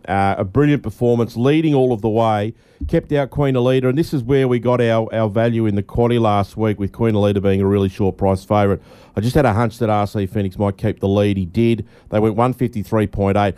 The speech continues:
And I think Queen Elida might be just about at the end of her tether.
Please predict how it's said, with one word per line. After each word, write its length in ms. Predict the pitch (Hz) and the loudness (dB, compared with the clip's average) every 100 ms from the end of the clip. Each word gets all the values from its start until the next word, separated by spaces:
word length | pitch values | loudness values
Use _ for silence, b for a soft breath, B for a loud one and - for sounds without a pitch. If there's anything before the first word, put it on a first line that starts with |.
| B | B
And 100 | - | -2
I 40 | 135 | 0
think 160 | 202 | 0
Queen 180 | 240 233 | 0 0
Elida 260 | 180 147 131 | 2 0 0
might 220 | 127 135 | 0 -2
be 160 | 131 113 _ | -6 -14 _
just 300 | 175 170 - | -12 -10 -8
about 240 | 175 156 139 | -2 -2 -2
at 80 | |
the 140 | 131 127 | -4 -2
end 100 | 131 | 0
of 80 | 117 | -2
her 80 | |
tether. 380 | 110 131 127 180 | -2 -2 0 0